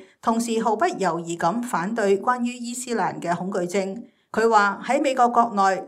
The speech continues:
好多人因為呢場衝突受到傷害。對所有感到受傷嘅人嚟講，我想讓你知道，我睇到你啦，你屬於美國。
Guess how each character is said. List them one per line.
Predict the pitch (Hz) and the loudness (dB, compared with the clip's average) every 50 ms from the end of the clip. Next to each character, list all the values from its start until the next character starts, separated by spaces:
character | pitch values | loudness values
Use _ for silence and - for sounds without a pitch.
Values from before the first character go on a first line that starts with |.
| - | -6
好 | - - 254 | -2 0 0
多 | 294 320 349 349 | 2 2 2 4
人 | 277 190 170 185 | 2 2 0 0
因 | 247 285 | -2 0
為 | 285 254 196 | 0 0 0
呢 | 185 - | 0 -2
場 | - - 185 165 185 | -4 -4 -4 -4 -4
衝 | - 262 262 262 | -6 -6 -6 -2
突 | 254 196 180 - | 0 0 0 -2
受 | - - 190 170 | -2 -2 -2 -2
到 | 175 185 190 185 | -2 -2 -2 -2
傷 | 185 - 233 233 | 0 0 0 2
害。 | 233 - 190 175 175 175 - - - _ _ _ _ | 2 2 2 2 2 0 -4 -8 -14 _ _ _ _
對 | - 294 294 | -2 0 0
所 | 285 - 233 226 | 2 4 4 4
有 | - - 247 226 226 226 | 4 6 6 6 6 4
感 | 226 180 175 226 233 | 2 0 0 0 0
到 | 233 202 196 | 0 0 0
受 | 196 - - 175 185 | 0 0 0 0 0
傷 | 185 - 247 247 | 0 -2 -2 0
嘅 | 240 214 | 0 -2
人 | 185 156 151 | -2 -2 -4
嚟 | 151 151 | -6 -4
講， | 151 156 139 143 170 214 233 - - _ _ _ | -2 0 0 0 0 -2 -4 -10 -14 _ _ _
我 | - 247 | 0 2
想 | 269 269 269 285 311 | 4 4 4 2 4
讓 | 294 226 185 185 | 2 2 2 2
你 | 185 185 202 | 0 -2 -2
知 | - - 262 262 | -2 -4 -4 0
道， | 247 202 185 | 2 4 4
我 | 185 - - 180 190 | 4 2 0 0 0
睇 | 190 190 175 180 | 0 0 0 0
到 | 180 185 190 | 0 0 0
你 | 190 170 147 165 | 0 0 -2 0
啦， | 165 175 175 - - - _ _ _ _ _ | 0 0 0 -2 -6 -14 _ _ _ _ _
你 | 220 240 | 0 2
屬 | - - 269 - | 2 2 0 0
於 | 240 294 320 | -2 -2 -2
美 | 311 220 170 160 | 0 0 -2 0
國。 | - 196 180 180 180 - - - | 4 4 4 4 4 2 -6 -16